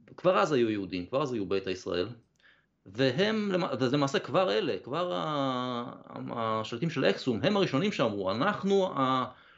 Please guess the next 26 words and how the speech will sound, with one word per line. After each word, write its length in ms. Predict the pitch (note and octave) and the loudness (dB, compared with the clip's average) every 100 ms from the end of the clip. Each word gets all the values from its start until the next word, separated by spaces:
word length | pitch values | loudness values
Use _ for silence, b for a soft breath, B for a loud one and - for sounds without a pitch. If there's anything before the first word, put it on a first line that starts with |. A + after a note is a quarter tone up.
| B B _ _ _ _ | B B _ _ _ _
הצאצאים 520 | - E3 - D3+ F#3+ | -6 -4 0 0 2
האמיתיים 600 | F3+ E3 C#3 D#3 E3+ D3+ | 2 2 0 0 2 0
של 260 | D3 - C#3+ | 0 0 0
שלמה 280 | C3 C#3 C#3+ | 0 0 2
המלך 260 | D#3 D3 | 2 2
ומלכת 240 | C#3 C3+ C3 | 2 -2 -4
שבא, 220 | B2+ E3 | -2 0
אנחנו 260 | C#3+ D3+ E3 | 2 0 -6
הציונים, 440 | D#3+ D3 C#3 G2+ | -2 0 2 0
אנחנו 380 | G#2 - D3+ A#2+ | -4 -2 0 0
ה-", 340 | G#2+ G2 F#2+ F#2 - - _ _ | 0 -2 -4 -6 -14 -20 _ _
אה, 60 | G2+ G2+ G2 F#2+ G2 - | 0 2 2 0 -4 -8
זאת 100 | - | -4
אומרת, 300 | B2+ C#3 - | 0 2 2
הם, 160 | F#3+ | 2
הם 300 | F#3+ G3+ G3 | 2 0 0
בעצם, 460 | F3 F3+ F3 D3 D3+ | -2 -2 -2 -2 -4
זאת 260 | - D3+ - | -6 -6 0
אומרת, 300 | C#3 C3 A2 | 2 2 0
היילה 160 | E3 G3 | 0 2
סלאסי 340 | E3+ F3 E3 | 2 0 0
לא 100 | C#3+ | -2
המציא 260 | F#3+ G3 F3 | -2 -2 -2
את 60 | |
זה, 120 | - | -4
כן? 180 | - C3 | -6 -6